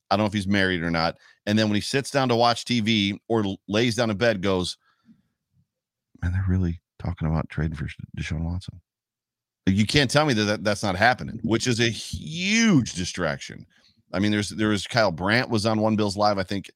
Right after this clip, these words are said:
at some point this week talking about they had interviewed a Dolphins player, and the Dolphins player didn't exactly give a r-, a glowing report about Deshaun being, or not Deshaun, but about Tua being on their team. But it's concerning for me. I said to John Fina on Monday,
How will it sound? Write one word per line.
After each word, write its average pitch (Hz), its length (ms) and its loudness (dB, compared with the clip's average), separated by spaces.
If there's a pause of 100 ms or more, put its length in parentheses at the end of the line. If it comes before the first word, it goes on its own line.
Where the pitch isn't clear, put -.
(400)
at 90 120 -6
some 107 120 0
point 104 240 -2
this 92 160 -6
week 98 240 -2
talking 92 380 -2
about 90 320 2 (340)
they 87 80 -2
had 90 100 0
interviewed 90 340 -2
a 82 60 -2
Dolphins 90 420 -2
player, 98 340 -2
and 87 80 -2
the 80 60 -4
Dolphins 85 380 -4
player 87 260 -6
didn't 90 200 -4
exactly 85 340 -6
give 82 140 -8
a 76 120 -6 (140)
r-, 92 180 -6
a 87 60 -6
glowing 90 480 0
report 87 540 -2 (120)
about 82 420 0 (400)
Deshaun 92 460 0
being, 92 380 0 (260)
or 98 100 0
not 90 140 0
Deshaun, 90 240 -4
but 80 160 -6
about 85 280 -2
Tua 95 260 -2
being 87 240 0
on 80 80 -2
their 73 100 -4
team. 107 380 0 (720)
But 113 200 4
it's 151 160 2
concerning 151 580 4
for 127 120 2
me. 107 220 4
I 104 120 4
said 143 240 0
to 120 60 2
John 113 280 2
Fina 120 260 2
on 95 180 2
Monday, 90 500 2